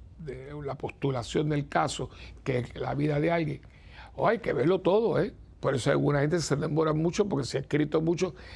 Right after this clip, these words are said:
hay que leerlo todo, porque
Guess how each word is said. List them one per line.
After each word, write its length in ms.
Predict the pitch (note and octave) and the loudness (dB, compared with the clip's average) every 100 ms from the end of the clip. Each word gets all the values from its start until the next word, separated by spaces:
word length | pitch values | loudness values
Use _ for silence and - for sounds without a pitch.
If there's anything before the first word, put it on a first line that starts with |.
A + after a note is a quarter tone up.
| - | -6
hay 220 | - E3+ | 0 0
que 160 | E3+ F#3 | 4 4
leerlo 400 | G3 G#3 G#3 G#3 - - - | 4 6 4 2 -4 -18 0
todo, 520 | - A3 G#3 E3+ B2+ - - - - - - - - - | 6 6 6 0 -2 -8 -18 -18 -18 -20 -20 -20 -20 -16
porque 380 | - D#3+ D3 C#3 | 0 2 2 0